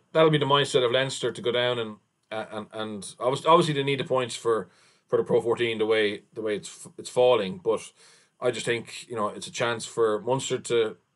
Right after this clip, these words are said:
to get that massive win against the Leinster full strength side, which,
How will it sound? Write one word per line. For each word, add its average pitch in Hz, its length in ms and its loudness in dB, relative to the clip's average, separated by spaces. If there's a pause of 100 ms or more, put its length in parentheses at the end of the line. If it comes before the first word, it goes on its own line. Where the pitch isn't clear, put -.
(300)
to - 100 -18
get 127 200 2
that 123 180 2
massive 131 440 -2
win 123 160 2
against 117 260 -2
the 113 80 -8
Leinster 117 260 -6
full 113 320 -4
strength 107 400 -6
side, 113 340 2
which, 101 300 -8